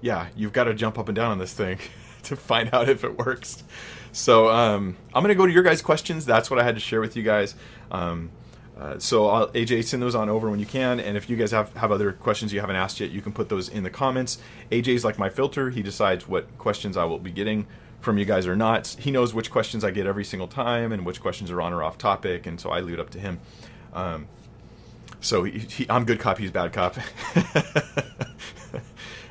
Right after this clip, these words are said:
Um, now, uh, while you're sending those questions over, A J, uh, let me, let me say, um,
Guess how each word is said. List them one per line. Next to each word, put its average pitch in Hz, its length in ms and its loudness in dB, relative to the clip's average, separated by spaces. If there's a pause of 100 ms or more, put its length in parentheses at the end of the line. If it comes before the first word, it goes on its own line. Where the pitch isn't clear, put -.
Um, 98 340 0
now, 127 320 6 (1160)
uh, 107 140 8
while 135 280 8
you're 131 140 2
sending 139 180 -4
those 110 120 2
questions 113 360 0
over, 104 200 2
A 90 100 0
J, 90 220 -2
uh, 107 280 0
let 147 160 0
me, 185 260 0
let 131 120 -2
me 156 60 -2
say, 104 360 2 (640)
um, 90 440 -4